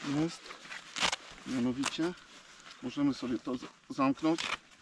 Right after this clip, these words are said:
i naciągamy. Naciągamy. I wtedy nam ściągają się te nogawki, które nam nie chlapią. Jest to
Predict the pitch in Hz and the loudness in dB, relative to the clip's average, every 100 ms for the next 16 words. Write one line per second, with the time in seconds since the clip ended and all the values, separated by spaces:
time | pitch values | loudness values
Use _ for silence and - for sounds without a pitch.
0 | - - - - 135 139 127 - 135 120 | -20 -20 -20 0 6 6 6 4 2 2
1 | 117 107 - - 165 160 - 147 151 147 | 0 -2 -8 0 2 2 2 2 6 6
2 | 147 175 - - - - - - - - | 6 4 -2 -12 -12 -14 -18 -20 -20 -18
3 | - - - - - - - - - - | -20 -20 -20 -20 -20 -20 -20 -20 -20 -14
4 | 120 98 - 120 131 127 139 - - - | -12 -10 -10 -6 -2 2 2 0 -16 -18
5 | - - - - - - - 269 - 139 | -18 -18 -16 -14 -14 -4 2 2 4 4
6 | 135 147 139 131 143 135 131 147 - 160 | 6 6 4 2 4 4 6 4 2 -2
7 | 143 147 139 143 139 - 165 175 - 151 | -2 0 4 4 4 4 4 4 2 0
8 | 120 117 - - _ _ _ _ _ _ | 0 -4 -12 -18 _ _ _ _ _ _
9 | _ - 117 - | _ -6 -4 -4